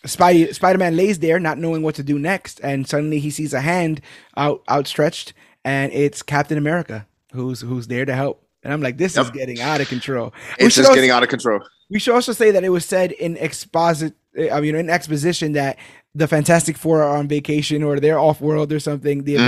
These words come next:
Speaker 1: Avengers are also not around. So I think Cap might be one of the only Avengers still in town.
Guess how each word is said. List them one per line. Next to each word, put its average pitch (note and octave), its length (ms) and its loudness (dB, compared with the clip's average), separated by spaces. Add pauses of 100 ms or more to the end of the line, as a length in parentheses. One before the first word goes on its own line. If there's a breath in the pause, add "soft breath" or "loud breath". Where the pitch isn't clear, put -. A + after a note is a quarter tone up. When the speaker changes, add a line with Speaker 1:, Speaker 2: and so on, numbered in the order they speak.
(120)
Speaker 1:
Avengers D3+ 220 -4
are C#3+ 80 -2
also D3 300 -2
not C#3 180 -4
around. B2+ 480 -4 (320 loud breath)
So D3+ 320 0
I C3+ 120 0
think F#3 280 -2
Cap E3+ 220 -2
might D3+ 160 -4
be D3+ 80 2
one D3+ 120 -2
of C#3 40 -2
the C#3+ 80 0
only D3 180 2
Avengers C#3 340 -2
still D3+ 180 -2
in B2+ 120 -4
town. B2+ 380 -2